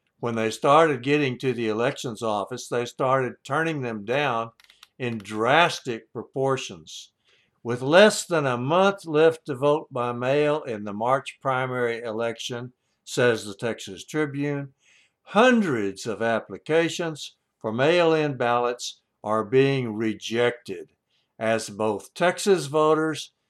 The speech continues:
and local election officials decipher new identification requirements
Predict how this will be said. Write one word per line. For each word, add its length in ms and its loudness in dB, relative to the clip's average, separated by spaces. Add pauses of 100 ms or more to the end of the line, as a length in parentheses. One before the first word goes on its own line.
(160)
and 280 -6
local 480 4
election 480 2
officials 720 -4 (280)
decipher 720 0
new 540 2 (800)
identification 1120 2
requirements 920 -2